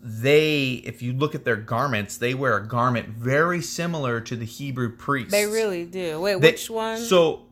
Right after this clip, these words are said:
Speaker 1: so the, the Japanese people wear, like, this
Speaker 2: Is this one with the caps or the robes?
Speaker 1: The robes.
Speaker 2: Yeah, their robes do remind me of
Speaker 1: Yeah,
Speaker 2: He-
Speaker 1: and the Hebrew
Speaker 2: yeah.
Speaker 1: men, they would tie a box on their forehead, the Hebrew priest, and they would keep scriptures in it.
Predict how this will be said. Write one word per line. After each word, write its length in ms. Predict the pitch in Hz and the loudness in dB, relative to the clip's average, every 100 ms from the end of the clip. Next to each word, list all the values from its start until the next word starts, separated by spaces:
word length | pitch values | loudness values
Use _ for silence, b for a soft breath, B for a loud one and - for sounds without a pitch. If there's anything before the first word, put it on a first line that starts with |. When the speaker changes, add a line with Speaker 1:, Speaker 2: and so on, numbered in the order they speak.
| - | -18
Speaker 1:
so 240 | - 175 151 | -4 0 2
the, 240 | 139 - | 0 0
the 220 | 127 127 | -4 -2
Japanese 480 | 120 165 170 165 180 | 4 4 4 2 -4
people 240 | 170 139 127 | -4 -4 2
wear, 160 | 123 | 4
like, 220 | 117 113 | 4 2
this 100 | 117 | 2
Speaker 2:
Is 60 | 220 | -2
this 200 | 269 262 | -2 -4
one 260 | 247 240 240 | -2 0 0
with 100 | 226 | -2
the 80 | 208 | -6
caps 400 | - 208 214 202 | -2 -2 -2 -8
or 60 | |
the 100 | 185 | -8
robes? 540 | 175 180 160 - - - - - | -6 -6 -6 -10 -14 -14 -20 -8
Speaker 1:
The 80 | 117 | 2
robes. 480 | 113 110 110 - - - | 2 2 -2 -12 -18 -8
Speaker 2:
Yeah, 300 | 214 233 147 - | 4 4 4 -4
their 300 | 180 180 220 | -14 -4 -4
robes 320 | 233 226 202 190 | -2 -4 -4 -10
do 260 | - 226 | -12 -10
remind 540 | 226 233 233 220 220 220 | -8 -8 -6 -4 -6 -6
me 520 | 202 196 185 185 180 | -8 -8 -8 -8 -2
of 40 | |
Speaker 1:
Yeah, 260 | 147 165 131 | 4 4 4
Speaker 2:
He- 60 | - | 0
Speaker 1:
and 320 | 156 165 143 | 0 0 -2
the 220 | - 139 | -4 -4
Hebrew 380 | 127 196 185 160 | -4 -6 -4 -4
Speaker 2:
yeah. 40 | |
Speaker 1:
men, 280 | 156 175 147 | 0 -2 0
they 100 | 139 | -2
would 180 | 135 131 | -4 -4
tie 280 | - 143 131 | 2 4 4
a 120 | 110 | 0
box 500 | - 120 131 - - | 0 0 0 -2 -6
on 140 | 117 | -4
their 120 | 113 | -2
forehead, 680 | 110 - 135 120 104 98 117 - B B - | -4 -2 -2 -2 -4 -4 -8 -16 B B -10
the 60 | 107 | -4
Hebrew 280 | 127 120 | -2 -2
priest, 680 | 107 - 131 117 104 - - B B | -6 -6 -4 -2 -4 -8 -12 B B
and 140 | - 139 | -2 0
they 60 | |
would 120 | 131 | 0
keep 180 | - 131 | -2 -4
scriptures 520 | - - 202 - 104 | -4 -2 -2 -2 -4
in 120 | 107 76 | -4 -8
it. 220 | - | -10